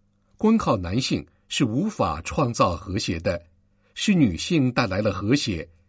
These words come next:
教我们去轻抚、温柔地去爱。教宗强调，我们十分需要借着和谐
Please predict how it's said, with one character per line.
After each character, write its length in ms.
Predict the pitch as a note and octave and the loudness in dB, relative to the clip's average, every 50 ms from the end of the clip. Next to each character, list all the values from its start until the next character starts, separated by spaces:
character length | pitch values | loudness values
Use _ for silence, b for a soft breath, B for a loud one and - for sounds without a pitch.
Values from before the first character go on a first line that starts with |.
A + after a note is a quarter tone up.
| _ _ _ - | _ _ _ -6
教 160 | - - - | -2 0 2
我 200 | A#2 G#2+ F#2 D2+ | 2 2 0 -2
们 340 | D#2 F#2 F#2 F#2+ G#2 G#2+ - b b b b | -4 -4 -2 -2 -2 -2 -4 b b b b
去 220 | - - - A#2 | -6 -2 -2 -2
轻 380 | - - - - G#3+ G#3 A3 G#3+ | -2 0 2 2 4 4 4 2
抚、 380 | G3+ - - G#2 E2+ C#2+ C2 - _ _ _ | 0 -2 -6 -6 -6 -6 -8 -14 _ _ _
温 260 | - D#3+ E3 F3 F3 E3 | 2 2 2 4 2 0
柔 160 | A2+ D#2 D2+ | -2 -4 -6
地 80 | - F2 | -6 -8
去 240 | - - - G2 E2 | -6 -6 -6 -4 -2
爱。 300 | F#2 G2 F2 D2 D2 - _ _ _ _ _ _ _ _ _ _ _ _ _ _ _ - | -2 -2 -2 -4 -6 -14 _ _ _ _ _ _ _ _ _ _ _ _ _ _ _ -6
教 200 | - - A2+ F2+ | -2 0 0 0
宗 160 | - A#2 G#2+ | 0 -2 -2
强 200 | A2 - G#2+ - - | -2 -2 -4 -6 -6
调， 260 | - B2 G#2 C#2+ C#2 - _ _ _ _ _ _ _ _ _ _ _ _ _ _ _ | -4 -4 -4 -4 -6 -12 _ _ _ _ _ _ _ _ _ _ _ _ _ _ _
我 160 | - A#2 A#2+ | 2 4 4
们 240 | A#2 B2 B2+ B2 C3 | 6 6 6 6 4
十 180 | B2 - - D3 | 4 2 0 0
分 160 | C#3+ C#3 C3+ | 2 2 0
需 200 | B2+ - C3+ B2 | 0 0 2 2
要 260 | A#2 F#2+ E2+ D2+ - b b b b b b | 2 2 2 -2 -6 b b b b b b
借 180 | b - E3 C#3+ | b 2 2 2
着 120 | - A#2+ | 4 2
和 280 | F2 - - A#2 C3+ G#3 | -2 -2 -2 0 2 2
谐 360 | - - - F#2+ F#2 G#2 - | 2 0 -2 -2 -2 -4 -4